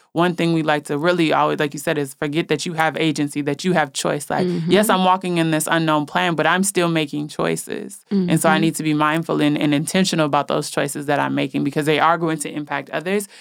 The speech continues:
Speaker 1: And that is the surrounding I'm creating for myself.
Speaker 2: Yes.
Speaker 1: Yeah.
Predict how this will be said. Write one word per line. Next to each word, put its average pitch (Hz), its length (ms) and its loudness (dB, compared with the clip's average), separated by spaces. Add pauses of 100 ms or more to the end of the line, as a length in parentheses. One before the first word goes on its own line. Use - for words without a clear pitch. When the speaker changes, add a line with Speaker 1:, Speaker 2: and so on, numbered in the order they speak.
(120)
Speaker 1:
And 165 200 2
that 160 160 2
is 160 180 -4
the 151 80 -8
surrounding 147 500 -2
I'm 139 100 -8
creating 143 360 -10
for - 120 -12
myself. - 640 -10
Speaker 2:
Yes. 160 280 -6 (2000)
Speaker 1:
Yeah. - 140 -16